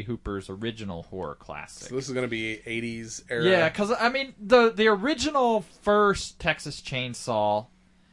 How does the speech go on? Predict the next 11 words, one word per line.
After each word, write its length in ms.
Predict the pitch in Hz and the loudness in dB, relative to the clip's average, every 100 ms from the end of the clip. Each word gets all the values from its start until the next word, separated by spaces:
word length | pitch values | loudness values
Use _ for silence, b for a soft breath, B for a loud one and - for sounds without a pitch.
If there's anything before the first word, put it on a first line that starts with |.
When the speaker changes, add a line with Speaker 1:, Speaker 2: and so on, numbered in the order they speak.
| b b b b | b b b b
Speaker 1:
you 160 | - 143 | -4 -2
know, 320 | 131 123 123 | 0 0 0
um, 400 | - 127 117 113 | 0 2 2 2
in 80 | 117 | -2
nineteen 380 | 127 156 - 156 | -4 -6 -6 -8
seventy-four, 760 | - 156 143 131 - 160 147 123 | -4 -4 -4 -8 -6 -2 0 0
got 340 | - 175 185 | 0 -2 -2
the 60 | 185 | -6
Texas 380 | - 170 - 151 | -6 -6 -6 -10
Chainsaw 520 | - 143 135 143 131 | -8 -10 -8 -8 -6
Massacre 840 | 123 123 131 - 123 120 120 117 | -6 -6 -8 -10 -6 -4 -4 -8